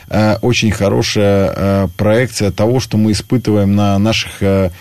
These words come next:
еженедельных тренировках, когда у нас есть дружественная конкуренция, где, э, кто-то может быть сегодня сильнее, кто-то завтра сильнее, и это меняется. И также здесь, да, это тоже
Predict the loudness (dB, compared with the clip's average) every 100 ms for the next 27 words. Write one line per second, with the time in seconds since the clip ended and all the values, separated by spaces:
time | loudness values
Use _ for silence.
0 | -18 -2 0 2 2 2 2 0 0 0
1 | 2 2 0 -6 -4 -2 0 0 0 -2
2 | -2 -2 2 4 2 0 0 0 0 0
3 | 0 0 0 -2 -8 -14 -20 -12 -2 0
4 | 2 2 0 -6 -4 0 2 2 2 0
5 | -2 0 2 2 2 0 2 2 2 0
6 | 0 2 2 0 -4 -4 -2 0 2 2
7 | 0 -4 -2 0 0 0 0 0 0 2
8 | 2 2 2 -2 -6 -16 -10 -4 0 0
9 | 2 0 0 0 0 -2 -8 -2 0 0
10 | -2 -2 0 0